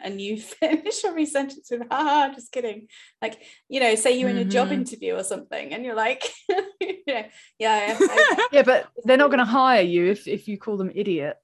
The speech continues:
Speaker 3: are they?
Speaker 1: No, that's true. Like, uh, it's really hard.
Speaker 3: You're,
Speaker 1: I
Speaker 3: you're
Speaker 1: don't
Speaker 3: screwed either way, essentially.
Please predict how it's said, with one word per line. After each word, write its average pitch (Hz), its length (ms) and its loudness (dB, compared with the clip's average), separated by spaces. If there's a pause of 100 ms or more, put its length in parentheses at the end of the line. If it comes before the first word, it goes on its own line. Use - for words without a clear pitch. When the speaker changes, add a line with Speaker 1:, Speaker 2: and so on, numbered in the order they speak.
Speaker 3:
are 185 140 -10
they? 160 220 -10
Speaker 1:
No, 240 300 4
that's 233 300 0
true. 220 540 -2
Like, 208 260 -12 (420)
uh, 196 460 -8 (280)
it's 254 220 -8
really 254 220 -6
hard. 214 220 -4
Speaker 3:
You're, 190 80 0 (120)
Speaker 1:
I 214 40 -2
Speaker 3:
you're 240 80 0
Speaker 1:
don't 233 60 0
Speaker 3:
screwed 196 280 -2
either 165 220 -4
way, 160 280 -8 (380)
essentially. 165 600 -12